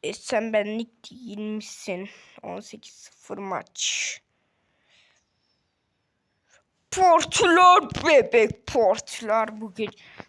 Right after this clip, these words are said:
benlisin, yarın nafile partiler. Evet, partiler bu gece benlisin, yarın nafile. Çok iyi arkadaşlar.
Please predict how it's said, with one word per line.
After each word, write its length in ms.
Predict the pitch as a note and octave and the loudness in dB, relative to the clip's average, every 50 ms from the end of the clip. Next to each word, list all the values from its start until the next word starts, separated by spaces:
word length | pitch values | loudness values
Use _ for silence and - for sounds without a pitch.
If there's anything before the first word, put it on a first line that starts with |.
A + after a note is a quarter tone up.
| - - | -8 -2
benlisin, 760 | G#3 G#3 G#3 G#3+ G#3 G3 G3 - - - - G3 G3 F#3+ F#3+ | -2 0 0 -2 -4 -10 -12 -16 -16 -16 -14 -14 -12 -12 -8
yarın 360 | F#3+ G3 G3+ G#3+ G#3 G#3 G3+ | -8 -8 -6 -8 -8 -6 -4
nafile 720 | G3 G3 G3 G3 G3 - - - - G3 G3 F#3 F#3 G3 - _ | -4 -4 -4 -4 -8 -10 -12 -16 -12 -10 -6 -6 -6 -6 -8 _
partiler. 580 | - F3+ G3 - - - - G#3 G#3+ A3 G#3+ - - _ _ _ _ _ _ _ - | -6 -6 -6 -8 -12 -18 -10 -6 -6 -6 -6 -6 -12 _ _ _ _ _ _ _ -12
Evet, 360 | - G3 F#3+ F#3+ F#3 F#3 F#3+ _ _ | -8 -8 -6 -6 -8 -10 -14 _ _
partiler 680 | - F#3+ F#3+ G3 G#3 - - G#3 G#3+ A3 G#3+ G#3+ G#3+ G#3+ | -4 -4 -4 -4 -6 -12 -10 -4 0 0 2 0 0 -4
bu 120 | G3+ G#3+ G#3 | -12 -12 -10
gece 340 | A3 G#3+ G#3+ - A#3 - - | -10 -10 -10 -12 -14 -8 -4
benlisin, 680 | G#3+ G#3 G#3 G3+ G3+ G3+ G3+ - - - G#3+ G3+ G#3+ | -2 -2 -2 -2 -4 -10 -12 -14 -16 -18 -16 -12 -10
yarın 480 | A3 G#3+ G3+ F#3+ G3 G3 G3 G3 G3 G3 | -10 -10 -8 -8 -8 -10 -10 -10 -10 -10
nafile. 1080 | F#3+ F#3+ F#3+ F#3+ - - _ G3 G3 G3 F#3+ F#3+ F#3+ F#3+ F#3 F#3 F#3 F#3 F#3 F#3 F#3 - | -8 -10 -10 -10 -14 -20 _ -10 -8 -8 -6 -4 -6 -6 -6 -6 -8 -8 -10 -10 -12 -14
Çok 320 | - - A3 A3 A3 - | -12 -8 -8 -8 -8 -10
iyi 160 | G#3+ G#3 G#3 | -6 -2 0
arkadaşlar. 680 | G3+ G3 G3 G3 - A3+ A3 - - - G#3+ G#3 G#3 G#3 | 0 0 0 -2 -8 -12 -10 -10 -8 -4 -2 -2 -2 -2